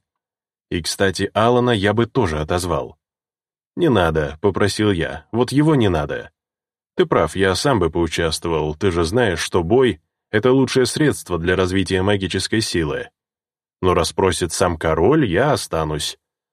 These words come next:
А Алан пусть сражается, ему это только на пользу". "Хорошо", кивнул мой собеседник, и мы вновь вернулись к наблюдению за будущим полем боя.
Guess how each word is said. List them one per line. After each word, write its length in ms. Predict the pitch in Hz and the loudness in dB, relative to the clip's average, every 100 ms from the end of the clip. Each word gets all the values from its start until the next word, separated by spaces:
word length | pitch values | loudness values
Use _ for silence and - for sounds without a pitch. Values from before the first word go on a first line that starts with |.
| _ | _
А 180 | 95 127 | 0 2
Алан 220 | 151 143 127 | 4 2 2
пусть 200 | 139 - | 0 2
сражается, 640 | 139 120 92 76 - 71 | 0 2 0 0 -4 -8
ему 360 | 69 85 95 92 | -4 -2 0 0
это 180 | 87 | 0
только 280 | 90 92 95 | -2 -2 0
на 140 | 101 117 | -2 0
пользу". 480 | 87 76 73 67 - _ _ _ _ _ _ _ _ | -2 -4 -6 -8 -10 _ _ _ _ _ _ _ _
"Хорошо", 560 | - 104 110 - 71 - _ _ _ _ _ - | -6 -2 0 0 -4 -6 _ _ _ _ _ 2
кивнул 340 | 107 110 113 | 4 4 4
мой 140 | 104 | 2
собеседник, 880 | 98 107 98 90 143 147 90 65 - _ _ _ - | 2 0 -2 0 0 0 -2 -8 -14 _ _ _ 0
и 60 | |
мы 160 | 104 131 | 4 4
вновь 300 | 123 156 117 | 4 2 2
вернулись 480 | 123 127 143 131 - | 2 4 4 2 2
к 60 | |
наблюдению 680 | 123 113 113 107 131 135 123 | 2 4 2 2 2 2 2
за 140 | 113 | 2
будущим 460 | 101 110 104 - 104 | 2 2 0 0 0
полем 320 | 98 92 104 | 2 2 2
боя. 460 | 101 78 67 57 | 2 0 -2 -6